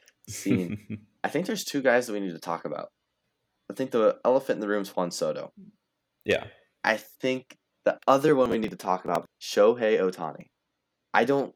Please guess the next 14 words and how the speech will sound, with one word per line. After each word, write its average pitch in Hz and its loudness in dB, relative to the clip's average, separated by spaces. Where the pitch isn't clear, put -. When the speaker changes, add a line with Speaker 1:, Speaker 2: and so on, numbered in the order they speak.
Speaker 1:
necessarily 104 0
understand 98 0
why 101 4
the 101 -6
Angels 104 -2
would 104 -6
trade 107 -2
him. 113 -6
Obviously, 95 -2
they 95 -2
suck, 82 -6
and 87 -8
I 85 -4
get 101 2